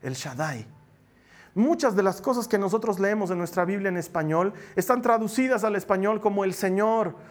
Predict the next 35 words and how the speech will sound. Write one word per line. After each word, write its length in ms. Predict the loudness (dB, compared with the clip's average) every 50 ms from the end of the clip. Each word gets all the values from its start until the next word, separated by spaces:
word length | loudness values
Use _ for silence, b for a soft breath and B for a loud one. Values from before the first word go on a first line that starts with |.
| B B B
o 120 | 0 0
Dios, 400 | 2 2 2 2 2 0 -4 0 2
pero 220 | 2 4 6 4 4
en 60 | 4
realidad 400 | 4 2 2 2 2 2 4 4
la 160 | 4 2 4
palabra 400 | 2 4 4 4 4 4 2 -2
que 60 | -4 -2
están 200 | 0 0 0 0
utilizando 540 | 0 -2 -4 -4 0 0 0 2 2 0
ahí 100 | 0 0
en 120 | 0 0 0
hebreo 380 | 0 0 0 0 0 0 0
es 220 | 0 -2 -2 -2 -2
el 200 | 0 0 0 0
Shaddai. 540 | 0 0 2 2 2 2 2 0 -2 -6 -8 -12 -18 -20 -20 -20 _ b b b b b b _ _ _ _
No 160 | 0 0 0 2
solo 240 | 2 0 0 2
Shaddai, 400 | 2 2 2 4 4 2 2 2 2
el 200 | 4 4 4 2
Shaddai, 460 | 0 0 2 4 4 2 2 2 -2
porque 300 | -2 -4 -4 -2 -4 0
El 280 | 4 4 4 4 4 0
significa 480 | -2 -2 0 0 0 0 0 0 0 2
Dios 440 | 2 2 0 0 0 -4 -6 B B B B
y 100 | -2 0
Shaddai 440 | 2 2 2 2 4 4 4 4 2
significa 720 | 0 -2 -2 -2 -2 -2 -2 -2 -2 2 2 2 2 2 B B B B B _ 2
todopoderoso. 760 | 2 2 2 2 0 0 0 0 2 2 2 0 0 0 -2
Entonces, 420 | -2 0 0 0 0 -2 -2 0
Dios 360 | 4 4 6 6 4 2 2
todopoderoso 720 | 2 2 2 2 2 2 2 2 2 2 0 0 0 0
es 80 | 0 2
el 100 | 2 2
Shaddai 520 | 2 0 2 2 4 4 4 2 0 -2